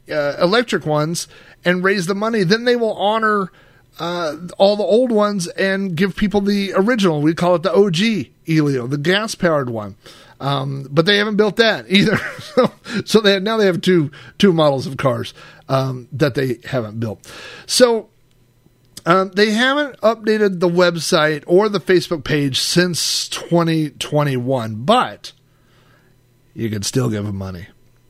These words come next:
You can still go through Elio Motors. By the way, when those websites went dark, they lost a lot of their social media accounts. At Elio Motors, there's a new account called Elio Motors One. <laughs>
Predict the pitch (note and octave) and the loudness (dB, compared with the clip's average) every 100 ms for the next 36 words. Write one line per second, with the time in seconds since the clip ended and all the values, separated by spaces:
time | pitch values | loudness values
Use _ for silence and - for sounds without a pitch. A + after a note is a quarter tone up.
0 | _ _ _ _ - - _ - B2+ C3+ | _ _ _ _ -20 -20 _ -6 -4 -2
1 | - F#3 F#3 D#3+ E3+ D#3+ D#3 D3+ D#3 D#3 | 0 2 2 2 0 2 2 2 2 0
2 | D3 C#3+ C#3+ C3 B2+ - - F#3+ C4+ B3+ | 0 -2 -2 -2 -6 -10 -4 2 2 2
3 | A#3 - - - A3 A#3 E3+ F#3+ B3 G#3 | 0 -2 -12 0 0 0 2 2 4 2
4 | A3+ A#3+ A#3 A3+ E3+ F3+ A3 - A3 G3 | 2 0 0 -2 2 2 2 0 -2 0
5 | F#3 A3 A3 A#3 G#3 G3 F#3 D#3+ - G3+ | 2 2 0 -2 0 0 0 -4 0 0
6 | F#3 F#3 F3+ A3 G#3+ - A3 A#3+ A3 F3 | 0 0 0 0 -2 -2 -2 0 -2 -2
7 | F3+ A#3 A3+ G#3 F#3 G#3 A3+ F3+ D#3+ F3+ | -2 0 0 2 2 2 2 0 0 0
8 | F#3 G#3 A#3 G3+ G#3 E3+ F3 E3 E3+ G3+ | 0 0 0 0 -2 -2 -4 0 0 4
9 | F#3+ F#3+ F#3+ G3 F#3 C3+ C3 E3 G3+ B2 | 4 4 2 2 2 0 0 2 0 -2
10 | - | -12